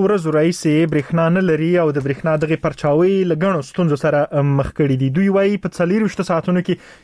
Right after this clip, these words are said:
یوازې دوه ساعته برېښنا، اه، لري.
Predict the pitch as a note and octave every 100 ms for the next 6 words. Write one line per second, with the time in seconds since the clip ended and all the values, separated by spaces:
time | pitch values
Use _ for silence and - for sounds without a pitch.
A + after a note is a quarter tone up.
0 | D#3+ E3+ F#3+ F3 D#3+ F#3 B3 E3 E3 D3
1 | C3+ C3 D3+ D3 C#3+ - C#3+ C#3 C3+ C3+
2 | C#3